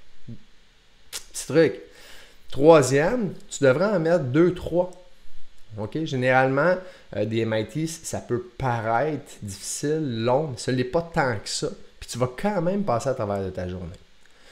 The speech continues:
Fait que je fais un petit sommaire ici, regarde bien ça. Les cinq trucs, euh, pour identifier c'est quoi la tâche la plus importante de la journée. Premièrement, c'est relié à tes buts. Deuxièmement, euh, c'est généralement pas urgent. Hein ?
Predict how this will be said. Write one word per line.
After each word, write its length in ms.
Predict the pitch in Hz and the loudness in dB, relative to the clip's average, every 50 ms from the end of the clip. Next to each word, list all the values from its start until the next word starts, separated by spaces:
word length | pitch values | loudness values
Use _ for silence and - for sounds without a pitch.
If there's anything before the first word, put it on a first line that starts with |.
| - - - - - - - - - - | -20 -20 -20 -20 -20 -20 -20 -20 -4 0
Fait 100 | - 190 | 0 2
que 60 | 196 | 4
je 60 | 233 | 6
fais 60 | 240 | 6
un 80 | 226 214 | 6 4
petit 120 | - - | 2 4
sommaire 340 | - 185 165 175 190 196 180 | 6 6 8 8 8 6 6
ici, 300 | 151 135 - - 180 175 | 4 2 0 0 0 0
regarde 320 | 143 139 135 131 113 113 107 | 2 2 2 2 2 2 0
bien 180 | 110 104 101 | 0 -2 -2
ça. 360 | 101 - 170 175 180 180 180 - - - - - - | 0 4 6 6 6 6 4 0 -10 -16 -12 -2 2
Les 200 | 139 180 196 185 | 4 4 4 4
cinq 500 | - - - 180 170 175 170 143 127 - | 4 2 2 4 4 4 2 2 -2 -4
trucs, 500 | - 147 156 147 135 - - - - - - 101 | -4 -2 -2 -2 -2 -4 -10 -18 -18 -14 -8 -4
euh, 280 | 107 110 107 107 107 | -2 0 2 2 0
pour 240 | 104 - - 113 131 | -2 -4 -6 -4 0
identifier 520 | 131 147 147 143 - - - - 160 160 | 2 4 4 4 4 0 -2 0 2 2
c'est 200 | 160 160 - 110 | 2 2 0 -2
quoi 180 | - 139 135 135 | 2 2 4 4
la 140 | 131 107 98 | 4 2 -2
tâche 500 | - - 139 127 127 131 127 131 - - | -2 0 2 4 4 4 4 2 0 -4
la 80 | 98 | -6
plus 220 | - - 104 104 120 | -4 -4 -4 0 0
importante 480 | 120 117 - 104 98 - 127 131 123 | 0 0 0 -4 -4 -2 -2 -2 -2
de 80 | 110 101 | -2 -2
la 160 | 98 101 104 | -2 -2 -4
journée. 320 | 101 98 95 98 95 90 - - - - - - - - - - | -4 -4 -6 -6 -8 -8 -10 -14 -20 -20 -20 -20 -20 -20 -20 -2
Premièrement, 500 | - 165 165 175 180 165 156 156 151 113 101 - - - - | 4 6 6 8 8 6 4 4 2 0 0 -2 -6 -8 -4
c'est 340 | - - - 185 190 180 | 0 4 6 6 6 6
relié 320 | - 156 147 139 131 143 139 | 6 4 4 4 2 2 0
à 60 | 135 | 0
tes 180 | - 131 123 120 | 0 0 -2 -2
buts. 160 | 120 117 - - - - - - - - - - - - - - - - - - - - - - - - - - - | -2 -4 -6 -8 -12 -8 0 2 2 4 4 2 0 0 -2 -2 -2 -2 -2 -4 -6 -8 -10 -12 -16 -18 -12 -8 -2
Deuxièmement, 760 | 127 139 180 196 185 165 165 160 151 147 151 151 143 143 123 - - - - - - - | 6 8 8 10 10 8 8 6 6 4 2 2 2 2 0 -2 -8 -16 -20 -20 -8 -2
euh, 220 | 104 110 113 113 - - - | 0 2 2 2 0 -2 -6
c'est 180 | - - - 123 | -6 -4 -2 0
généralement 400 | 117 131 131 135 139 151 170 165 | 2 4 4 4 6 6 4 2
pas 300 | 165 165 - 180 175 165 | 2 4 6 8 8 8
urgent. 400 | 151 143 131 127 127 139 131 - - - - - - - 117 | 8 6 4 4 4 2 2 0 -2 -8 -18 -18 -12 -8 -8
Hein ? 80 | 143 | -8